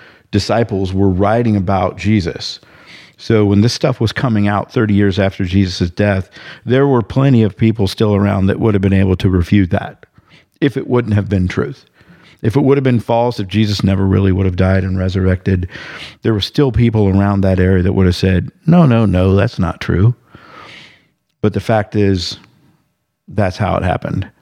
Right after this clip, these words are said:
Within thirty years, people were writing in the New Testament about Jesus and what he taught and about how he changed their lives. And so there's a lot of other characters in ancient history that we believe, that we were taught in school,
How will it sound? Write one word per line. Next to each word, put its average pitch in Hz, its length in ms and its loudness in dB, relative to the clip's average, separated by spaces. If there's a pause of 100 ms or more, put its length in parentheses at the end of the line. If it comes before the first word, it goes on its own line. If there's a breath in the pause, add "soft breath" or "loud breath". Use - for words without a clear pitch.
Within 113 240 2
thirty 113 240 2
years, 95 260 2
people 104 280 -2
were 98 120 2
writing 110 460 -2
in 101 80 -2
the 101 80 0
New 98 120 4
Testament 98 600 -2 (420 loud breath)
about 98 300 -2
Jesus 101 420 -2
and 98 140 0
what 101 120 2
he 104 120 2
taught 95 420 -2 (380 soft breath)
and 98 80 2
about 98 240 0
how 95 180 0
he 92 80 2
changed 90 320 0
their 87 140 0
lives. - 440 -6 (600 loud breath)
And 101 100 2
so 110 220 0
there's 98 200 0
a 98 60 0
lot 113 380 0
of 92 240 -6
other 101 480 0
characters 92 920 -2 (580 loud breath)
in 107 300 2
ancient 110 460 0
history 92 760 0 (520 loud breath)
that 95 260 0
we 107 400 4
believe, 101 460 2
that 98 100 0
we 104 160 2
were 101 100 4
taught 104 300 -2
in 98 140 0
school, 104 580 2